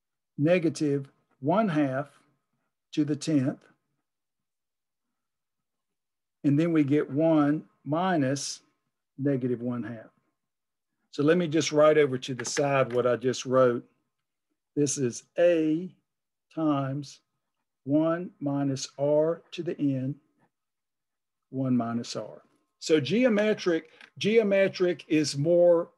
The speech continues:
complex, but not a lot. It's just that we've now got to deal with products, which usually are simpler, but, you know, we have to do a little bit more analysis. So now let's figure out what this is.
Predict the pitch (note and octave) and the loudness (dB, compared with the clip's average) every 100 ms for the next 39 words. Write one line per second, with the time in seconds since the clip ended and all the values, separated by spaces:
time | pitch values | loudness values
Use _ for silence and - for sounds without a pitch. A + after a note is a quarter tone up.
0 | - - G3+ A#3+ G3+ - D#3 C#3+ C#3 C#3 | -14 -6 -2 0 -2 0 2 4 4 0
1 | - - - _ _ _ _ - D#3+ E3 | -8 -10 -14 _ _ _ _ 0 2 2
2 | F3 D#3+ C#3+ D3 C#3 G#2 - - C3+ - | 2 2 2 2 0 -2 -12 -10 -8 0
3 | F3+ D#3 E3+ D3+ D3+ D3+ D#3 F3 F3 D3+ | 0 0 -4 -2 0 0 2 2 2 2
4 | D3+ - C3+ C3 D3 C#3+ B2+ A#2+ _ _ | 0 -2 -8 -2 0 0 -2 -6 _ _
5 | - F3 E3+ D3 B2 A#2 - - C#3+ C3+ | -2 0 2 0 -4 -6 -12 -6 -4 -2
6 | - - - _ _ _ F3 B3+ C4 G#3+ | -6 -14 -20 _ _ _ -2 0 2 2
7 | G3+ E3+ D#3 - F#3 E3+ C#3+ E3 D3+ D#3 | 4 4 2 0 -2 -2 0 0 2 2
8 | D3+ D3+ _ - E3 C#3 A#2 A2 - C#3+ | 2 0 _ -8 -4 -2 -4 -8 -6 -2
9 | D3 D#3 D3 C#3 C#3+ C#3 D3 C3+ C#3+ C3 | 2 0 0 0 0 2 0 0 -2 -2
10 | C3 A#2+ B2 B2 A#2 - A#2 - _ - | 0 0 -2 -4 -8 -12 -14 -16 _ 0
11 | A3+ B3+ A3 - G#3 F3+ E3+ D3+ C#3 C3 | 4 4 2 2 0 4 4 4 2 -2
12 | C3 - C#3 A#2 A2 - | -4 -4 -4 -6 -10 -20